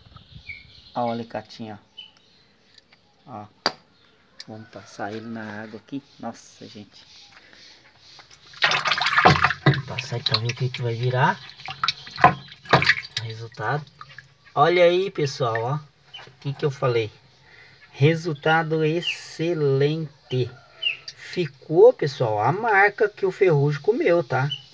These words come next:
Comeu, comeu até o material, tá? Comeu mesmo, ó. Mas, ó, perfeito, tirou tudinho o ferrugem. Isso aqui, pessoal, isso aqui não tem mais jeito, que isso aqui é comido, comeu ferro.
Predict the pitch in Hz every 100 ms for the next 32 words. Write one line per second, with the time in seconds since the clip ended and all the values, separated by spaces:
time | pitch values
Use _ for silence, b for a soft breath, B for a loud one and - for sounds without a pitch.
0 | - 131 113 107 120 151 175 180 147 135
1 | 131 135 131 127 139 156 139 143 127 120
2 | 117 139 147 - 127 143 B B B B
3 | B B - 110 143 151 123 131 151 147
4 | 117 104 - - B B 127 135 127 143
5 | 135 110 - - _ _ _ _ _ _
6 | _ - - _ _ _ _ 175 202 202
7 | - - 147 147 135 123 - 156 156 151
8 | 185 170 156 147 151 135 156 151 135 135
9 | - 196 208 147 - 127 120 131 139 143
10 | 147 156 147 131 143 - 147 147 - 160
11 | - 185 160 151 147 135 139 143 156 170
12 | 175 - - 147 147 120 107